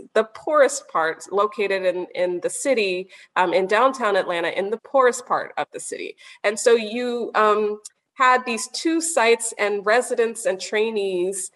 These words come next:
would rotate at both of these sites. And, um, what I started noticing kind of very early on in my training is that I'm the same provider, um, and yet,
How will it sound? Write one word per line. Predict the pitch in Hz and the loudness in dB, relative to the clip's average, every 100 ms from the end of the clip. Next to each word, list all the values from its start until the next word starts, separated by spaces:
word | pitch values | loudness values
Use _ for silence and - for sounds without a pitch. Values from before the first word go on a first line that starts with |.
| _ - | _ 2
would | 220 | 2
rotate | 190 208 247 - 220 185 160 - | 4 4 4 0 -2 -2 -4 -2
at | 180 180 - _ | 0 0 -6 _
both | 170 226 247 | -6 0 0
of | 208 190 | 0 -6
these | 165 165 | -10 -6
sites. | 220 214 - - - _ - - - | -2 -2 -2 -10 -20 _ -20 -12 0
And, | 202 202 214 - | 4 4 2 -2
um, | 202 190 190 - - | 2 2 0 -6 0
what | 240 | 2
I | 254 302 | 4 4
started | - - 285 233 | 2 2 2 2
noticing | 208 208 240 226 202 196 190 - - | 0 -2 -2 -2 -2 -2 -6 -10 -6
kind | 220 | -4
of | 196 - _ 165 - | -4 -6 _ -10 4
very | 285 262 220 | 8 8 8
early | 202 202 190 | 4 4 4
on | 190 | 2
in | 180 | 2
my | 165 175 | -2 -4
training | - 302 269 185 175 - | -4 -4 -2 -2 -2 -2
is | 190 190 | -2 -2
that | 185 170 - _ _ - | -2 -2 -6 _ _ 0
I'm | 262 392 359 | 2 2 -2
the | |
same | 349 247 240 | -2 -2 -2
provider, | 233 202 196 151 151 - - 240 _ _ - _ - | -6 -6 -2 -2 -2 -6 -8 -10 _ _ -20 _ 0
um, | 214 214 214 - | 4 4 4 2
and | 226 233 | 0 2
yet, | 247 285 202 | 4 4 4